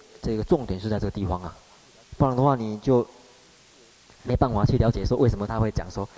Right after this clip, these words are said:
这个自由意志观念跟上帝啊、灵魂 <laughs> 会扯上关系，原因是，就在这里啊。所以西洋，西洋的哲学从这边出发，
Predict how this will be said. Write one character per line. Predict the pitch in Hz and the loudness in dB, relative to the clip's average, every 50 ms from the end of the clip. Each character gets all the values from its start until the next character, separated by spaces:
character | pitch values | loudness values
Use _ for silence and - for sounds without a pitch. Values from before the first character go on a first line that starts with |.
| - - - - | -20 -20 -10 -8
这 | 131 | -6
个 | 123 - | -6 -4
自 | - 151 | 0 2
由 | 131 117 113 - - | 2 2 2 0 -2
意 | 147 127 | -6 -6
志 | 113 120 120 | -4 -4 -2
观 | 123 117 113 | 0 -2 -2
念 | 113 113 107 | -2 -6 -6
跟 | - 117 110 | -6 -6 -6
上 | - - 127 117 113 101 | -2 -2 -2 -2 -2 -6
帝 | 113 113 107 | -6 -6 -6
啊、 | 98 92 | -6 -6
灵 | 95 107 127 | -6 0 2
魂 | - - - - - - - - - - | 4 4 4 2 -2 -10 -12 -12 -12 -12
<laughs> | - - - - - - - | -12 -14 -20 -20 -20 -6 -2
会 | - 123 | 2 2
扯 | - - | 2 2
上 | - - 113 110 | 2 -4 -4 -2
关 | 113 110 | -2 -4
系， | 107 110 | -2 -4
原 | 117 113 107 120 | -2 -2 -2 -2
因 | 127 | 2
是， | 123 - - 117 - - - - | 2 2 2 2 0 -4 -14 2
就 | - 147 113 | 4 4 4
在 | 117 110 | 4 2
这 | - 117 | -2 -4
里 | 95 85 - - - - - - - - - - | -8 -8 -12 -14 -20 -20 -20 -20 -20 -20 -20 -20
啊。 | - - - _ _ - - - - - - - - | -20 -20 -20 _ _ -20 -20 -20 -20 -20 -20 -16 -2
所 | - 160 | 2 4
以 | 151 | 4
西 | 135 175 190 | 6 4 4
洋， | 175 151 131 139 143 156 - - - - - | 4 4 0 0 -6 -12 -14 -20 -18 -8 -6
西 | 127 156 | -2 -2
洋 | 170 139 139 | 0 0 0
的 | 139 | 0
哲 | - - 147 160 | 2 2 2 2
学 | 139 135 120 | 4 4 2
从 | 123 - 127 131 | 2 2 0 4
这 | 131 | 4
边 | - 147 143 - | 4 4 2 0
出 | - - 147 131 | 0 0 2 4
发， | 135 135 131 139 | 6 4 4 2